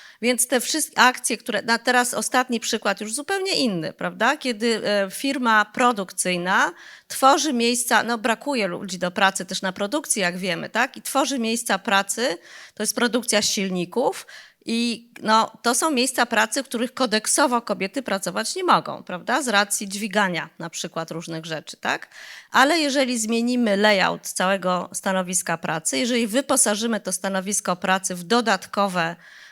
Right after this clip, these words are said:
sprzęty, tak, technologie, która spowoduje, że nie trzeba nosić, to wtedy kobiety te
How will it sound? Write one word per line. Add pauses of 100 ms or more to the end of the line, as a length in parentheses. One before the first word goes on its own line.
sprzęty,
tak,
technologie,
która
spowoduje,
że
nie
trzeba
nosić,
to
wtedy
kobiety
te